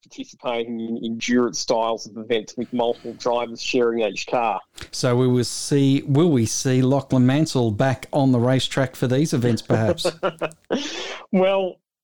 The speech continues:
Speaker 1: funny you should ask that, because, um, after the absolute ball that I had in twenty sixteen when I ran in the twenty-four Hours of Lemons at Wakefield Park, I have actually been having a chat to a few of my teammates from that event and talking about putting the band back together. So I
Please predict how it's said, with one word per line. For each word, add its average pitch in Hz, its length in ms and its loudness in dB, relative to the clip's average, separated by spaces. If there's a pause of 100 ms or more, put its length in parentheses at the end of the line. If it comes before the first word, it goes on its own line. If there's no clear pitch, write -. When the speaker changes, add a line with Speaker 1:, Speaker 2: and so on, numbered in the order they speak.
(340)
Speaker 1:
funny 220 220 -2
you 202 80 -4
should 165 200 -4
ask 175 320 0
that, 135 300 -2
because, 151 840 -4
um, 151 480 -2 (300)
after 170 340 -4
the 160 260 0 (400)
absolute 160 640 -6
ball 151 280 0
that 156 120 -2
I 131 120 2
had 139 180 -4
in 127 200 -10
twenty 139 300 -6
sixteen 139 540 -4
when 123 100 -2
I 123 40 0
ran 143 260 -2
in 156 80 0
the 120 80 -2
twenty-four 123 600 -2
Hours 123 240 -2
of 120 100 -20
Lemons 127 340 -6
at 113 140 -18
Wakefield 127 520 -4
Park, 143 300 -4
I 123 160 -6
have 160 120 -4
actually 123 500 -2 (400)
been 143 160 -2
having 139 200 -4
a 123 60 -6
chat - 340 -6
to 156 120 -2
a 127 60 0
few 147 260 -2
of 123 80 -6
my 131 260 0
teammates 160 540 -2
from 131 180 -8
that 131 140 0
event 143 460 -4
and 143 180 -4
talking 156 340 0
about 135 320 0
putting 147 220 -6
the 131 80 -4
band 139 360 -2
back 139 180 -2
together. 143 400 -4
So - 240 -4
I 131 180 -2